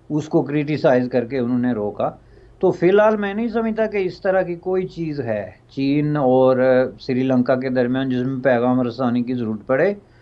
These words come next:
और ना ही कोई इस तरह की चीज़ है इस वक्त के इंडिया को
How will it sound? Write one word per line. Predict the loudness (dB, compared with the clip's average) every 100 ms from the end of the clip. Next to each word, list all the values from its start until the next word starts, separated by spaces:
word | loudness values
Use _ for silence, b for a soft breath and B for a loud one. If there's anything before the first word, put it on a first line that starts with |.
| b b b
और | 0
ना | 2 2
ही | 2 4
कोई | 4
इस | 2 0
तरह | 0 0
की | -2
चीज़ | -6 -6 -6 0
है | 2 2
इस | -2 -2
वक्त | -2 -2 -6
के | -4 -4
इंडिया | -4 -4 2 4 2
को | 0 -4 -4 -6